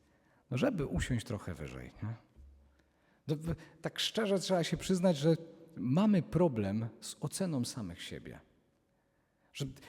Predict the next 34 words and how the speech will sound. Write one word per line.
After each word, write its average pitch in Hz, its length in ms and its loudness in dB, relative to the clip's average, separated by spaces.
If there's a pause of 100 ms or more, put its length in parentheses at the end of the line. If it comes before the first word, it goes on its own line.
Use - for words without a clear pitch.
jakoś 202 300 4
te 196 100 8
lustro, 233 360 6
w - 40 -6
którym 190 260 2
się 190 140 0
widzimy, 156 440 4
to 185 140 0
ono 170 140 0
zawsze 180 340 -2
jest 139 120 -2
w 143 40 -6
jakiś 139 220 -6
sposób 117 360 -10
zakrzywione. 87 600 -8 (1200)
I 190 40 0
ja 202 80 6
wiem, 214 160 4
że 175 100 2
jest 139 140 2
wiele 170 240 4
przypadków, - 680 -6 (540)
kiedy 147 220 -6
to 156 140 0
lustro 170 340 -2
ma 139 320 2 (200)
jakoś 143 340 -4 (280)
tak 156 200 -6
ułożoną 147 460 2
soczewkę, 139 520 -4
że 127 200 -4 (500)
trochę 156 240 -8
nas 139 140 -4
pomniejsza. 101 960 -6